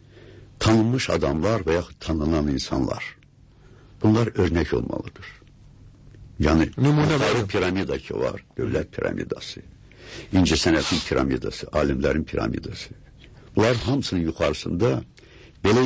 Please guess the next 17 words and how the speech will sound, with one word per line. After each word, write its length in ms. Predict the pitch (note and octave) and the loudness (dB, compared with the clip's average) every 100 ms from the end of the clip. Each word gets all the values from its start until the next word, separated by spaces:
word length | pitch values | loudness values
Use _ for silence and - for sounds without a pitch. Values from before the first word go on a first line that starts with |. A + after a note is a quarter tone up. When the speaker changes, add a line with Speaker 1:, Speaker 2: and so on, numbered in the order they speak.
| A#2 | 2
Speaker 1:
insanlar, 440 | G2 F#2+ F2+ F#2 | 0 -2 0 0
tanınmış 560 | - - E2+ F2 G2+ - | -2 -4 -2 0 -2 -2
insanlar 540 | D#2 - D2+ - A#1 - - - - - - | -4 -4 -2 0 -2 -6 -20 -20 -20 -6 2
öz 240 | F3+ E3+ - - | 4 4 -2 -2
həyat 360 | G#2 B2+ A#2+ - | 2 2 0 0
tərzi 320 | E2 D#2+ D2 B1 | 0 2 0 0
ilə, 160 | B1+ - - - | 0 -4 -10 -4
öz 220 | - C#3+ A#2+ | 2 4 4
mənəviyyəti 680 | G#2+ G#2 F2+ F2 E2 - G2 | 2 2 2 2 0 0 0
ilə, 200 | C#2 B1 - - - | 0 -4 -8 -6 -2
mədəniyyəti 640 | F2 G2 G#2 G2+ F#2+ A#2 | 2 2 2 2 0 0
ilə, 160 | F#2+ C#2 - - - - - F#2+ | 0 0 -6 -14 -20 -12 -2 0
əxlaqı 460 | F#2 F2+ F#2 G#2+ | 2 2 2 2
ilə 160 | G2 D2+ D#2+ - - - - | 2 0 -4 -8 -20 -10 0
aşağıdakılara 800 | A2+ - A#2+ A#2+ A#2+ A2 A2+ | 2 2 2 2 2 2 2
örnək 360 | C3 G2 F2 D#2 | 2 2 2 0
olmalıdır. 480 | B1 B1 - - | -2 -6 -8 -12